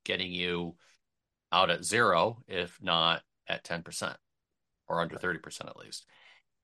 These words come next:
Speaker 1: And her peblo, her physical examination board liaison, who's assigned to all, uh, members going through the board, the boards, uh, told her ten percent was fantastic.
Speaker 2: Hmm.
Speaker 1: Take it and run.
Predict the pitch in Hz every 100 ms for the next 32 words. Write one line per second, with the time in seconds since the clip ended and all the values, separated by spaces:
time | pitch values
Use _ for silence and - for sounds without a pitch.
0 | _ - 113 117 113 110 110 - _ _
1 | - - 120 - - 208 196 73 76 107
2 | 113 _ _ _ _ _ _ _ 101 95
3 | 113 120 113 98 104 101 98 107 90 95
4 | 90 90 92 104 - 78 117 101 _ _
5 | _ 104 87 - 90 87 - - 92 110
6 | 120 117 113 - _ _ _ - 95 92
7 | 95 101 101 98 95 123 120 117 90 82
8 | - _ _ _ _ - 101 87 85 87
9 | - _ - _ _ - 110 101 - 135
10 | 123 123 143 160 143 160 107 - 104 104
11 | 127 139 - - _ _ _ _ - 95
12 | 92 123 135 131 98 98 90